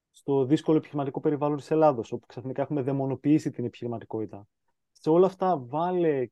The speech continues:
και πόσο δύσκολο είναι να μεταφέρεις σε έναν άνθρωπο που δεν έχει κάνει ποτέ έρευνα,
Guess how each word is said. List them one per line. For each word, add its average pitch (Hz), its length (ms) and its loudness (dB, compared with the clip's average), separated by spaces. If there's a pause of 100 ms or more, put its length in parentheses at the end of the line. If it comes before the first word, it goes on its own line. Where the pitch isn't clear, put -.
(180)
και 131 120 -10
πόσο 160 320 -6
δύσκολο 160 520 -2
είναι 175 140 -4
να 170 100 -6
μεταφέρεις 160 640 -4
σε 160 100 -6
έναν 151 480 -6
άνθρωπο 151 320 -8
που 147 120 -8
δεν 160 100 -6
έχει 165 100 -8
κάνει 165 180 -10
ποτέ 160 360 -6
έρευνα, 117 460 -8